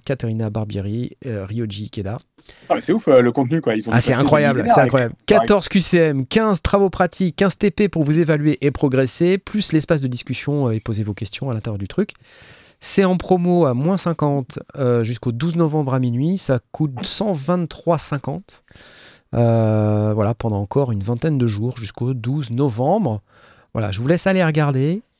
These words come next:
Speaker 1: Euh, lesondiers.com slash sowup. Euh, vous pouvez,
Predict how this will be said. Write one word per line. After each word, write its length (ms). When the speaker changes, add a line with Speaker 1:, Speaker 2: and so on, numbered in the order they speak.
Speaker 1:
Euh, 200
lesondiers.com 920
slash 500
sowup. 560
Euh, 460
vous 160
pouvez, 420